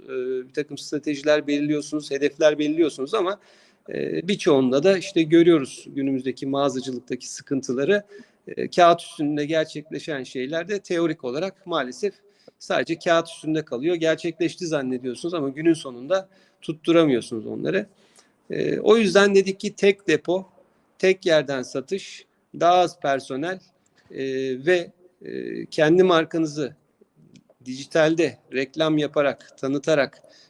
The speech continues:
büyütebileceğiniz bu sistem varken neden biz mağazalaşıyoruz? Ve orada biz mağazalaşmanın önünü keserek tamamen dijitale dönmeye başladık. Ee,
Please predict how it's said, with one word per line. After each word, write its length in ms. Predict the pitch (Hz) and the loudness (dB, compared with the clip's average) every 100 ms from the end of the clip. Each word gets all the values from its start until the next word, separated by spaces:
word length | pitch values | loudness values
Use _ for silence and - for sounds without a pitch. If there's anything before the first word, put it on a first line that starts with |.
| - | -12
büyütebileceğiniz 1000 | 135 160 156 - 147 123 131 147 190 - 170 | -4 -4 -4 -2 -2 0 0 2 0 -4 -8
bu 80 | |
sistem 500 | 160 160 - 147 143 | -6 -6 -6 -4 -2
varken 420 | 151 143 - 175 156 | 0 0 0 -2 0
neden 280 | 147 143 139 | 2 2 0
biz 140 | 147 | -2
mağazalaşıyoruz? 880 | 143 139 135 131 117 - 110 107 - | 0 2 2 0 -4 -8 -14 -16 -4
Ve 80 | 190 | 2
orada 300 | 165 143 160 | 2 2 -4
biz 140 | 156 | -4
mağazalaşmanın 680 | 156 156 143 143 143 - 135 | 2 2 2 0 -2 -4 -6
önünü 380 | 147 147 131 120 _ _ _ | -2 0 -2 -6 _ _ _
keserek 600 | - 147 190 180 175 - _ _ _ | -4 0 0 0 -4 -18 _ _ _
tamamen 500 | - 170 143 143 180 | -2 0 2 0 -2
dijitale 560 | 156 156 156 170 156 156 - - | -2 -4 0 2 2 2 -4 -6
dönmeye 380 | 127 113 110 107 | -4 -4 -6 -6
başladık. 500 | 104 - - _ - _ _ _ _ _ _ _ _ | -10 -12 -16 _ -20 _ _ _ _ _ _ _ _
Ee, 580 | - 135 139 139 135 | -4 -2 0 0 -2